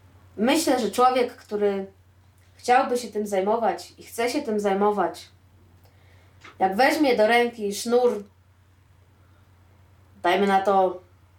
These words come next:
malachitów, do dru-, w drugą rękę złapie zwój linki jubilerskiej i będzie miał świadomość, że przed nim na tacce leżą karabinczyki,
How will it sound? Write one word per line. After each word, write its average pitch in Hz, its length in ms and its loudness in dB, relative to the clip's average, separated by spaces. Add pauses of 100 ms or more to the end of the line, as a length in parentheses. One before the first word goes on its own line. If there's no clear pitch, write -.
(720)
malachitów, 220 840 0 (2000)
do 214 140 0
dru-, 262 220 2
w 214 80 -6
drugą 277 340 4
rękę 247 360 2
złapie 226 600 0 (120)
zwój 208 500 0
linki 240 520 -4
jubilerskiej 233 920 -2 (1000)
i - 80 -8
będzie 262 280 0
miał 247 160 2
świadomość, 247 500 0
że 233 80 -2
przed 233 340 0
nim 220 220 -2
na 208 420 0
tacce 233 420 0
leżą 214 360 0
karabinczyki, 208 960 -4